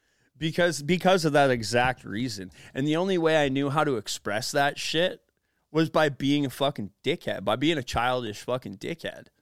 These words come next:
And, like, that's it. That's it, you know? And I look back on it now and it's like, I can have a really good laugh at it because it's so far removed from who I am and how I do things now. Like, I have a whole show dedicated to promoting bands and fucking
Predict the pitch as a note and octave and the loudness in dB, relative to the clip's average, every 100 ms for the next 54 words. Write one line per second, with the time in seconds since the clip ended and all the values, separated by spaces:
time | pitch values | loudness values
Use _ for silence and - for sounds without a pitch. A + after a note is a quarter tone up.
0 | _ _ _ _ _ _ B2 C#3 C#3+ C#3+ | _ _ _ _ _ _ -4 -2 -2 -4
1 | - _ _ _ _ _ _ _ _ _ | -12 _ _ _ _ _ _ _ _ _
2 | E3 - G3 G3 - _ _ _ E3+ - | -2 2 2 2 -2 _ _ _ -8 0
3 | G3+ D#3+ - D3+ E3 F3 E3+ E3 D3 E3 | 2 2 -2 2 4 4 0 0 0 -2
4 | - D#3 D#3 - D#3+ C#3+ A#2+ D3 E3 D3+ | 0 0 0 0 -4 -4 -4 -4 -2 -6
5 | - D3+ C#3 - - _ _ _ _ _ | -4 -4 -4 -14 -20 _ _ _ _ _
6 | _ - F3 F3+ E3+ E3+ F3 D3 C3 C#3+ | _ -6 -6 -2 0 0 0 0 2 2
7 | D3 C3 C3 B2+ A2 A2 B2+ A2+ G2 F#2 | 2 0 -2 -2 -2 -2 -2 -2 -2 -6
8 | - B2+ C#3+ D#3 - D3 C#3+ C#3 C#3 A#2+ | -10 -4 -2 -2 0 2 2 2 2 2
9 | C3 B2 A2+ C3 C#3 A#2+ - C3 A2 A#2+ | 2 0 0 0 0 -4 -8 -6 -4 -2
10 | B2+ A#2+ A#2+ B2+ B2 A#2 A#2 A#2 A#2 B2 | 0 0 0 -2 -4 -2 -2 -2 -2 -6
11 | - A#2+ G#2+ G2+ A#2 C3+ B2 A#2+ A#2 C3 | -4 -6 -4 -4 -2 0 -2 -4 -4 -2
12 | B2+ - A#2+ - - A#2 B2 A#2+ A2+ - | -4 -4 -4 -4 0 2 2 0 -4 -4
13 | A#2 A2 G2 G#2+ A#2 A2 A2+ G#2+ G#2+ A2 | -8 -8 -14 -16 -12 -8 -8 -6 -6 -4
14 | B2+ A#2 A2+ G2+ A#2 - B2 A2 | -4 -6 -8 -6 -8 -6 -8 -8